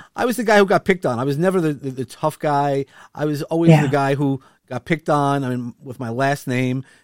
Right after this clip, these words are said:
Speaker 1: it's a, <laughs> a name that you would definitely look to, you know, if you're gonna pick on somebody, that, that would be lead myself to, to pick, be picked on.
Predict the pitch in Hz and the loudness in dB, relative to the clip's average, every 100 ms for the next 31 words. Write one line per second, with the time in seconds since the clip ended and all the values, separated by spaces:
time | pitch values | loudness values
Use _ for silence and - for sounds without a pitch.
0 | _ 120 - 123 120 120 127 139 139 127 | _ -10 -2 -2 -2 -6 -10 -4 -2 0
1 | 135 147 131 131 123 117 117 127 131 127 | 0 0 -2 -2 -4 -6 -8 -6 -4 -4
2 | 120 _ _ _ _ 123 139 147 156 135 | -6 _ _ _ _ -8 -6 -4 0 0
3 | 127 - - 131 117 127 113 185 147 135 | -2 -8 -6 -6 -2 -4 -2 0 0 0
4 | 127 117 120 120 127 127 127 120 120 113 | -2 -2 -2 -4 -6 -4 -4 -4 -6 -8
5 | _ _ 127 147 160 107 101 - 101 - | _ _ -4 -2 -2 -4 -8 -8 -10 -8
6 | 104 101 - - _ 113 110 101 107 - | -10 -8 -12 -20 _ -16 -14 -14 -16 -16
7 | 113 117 110 113 | -14 -10 -10 -10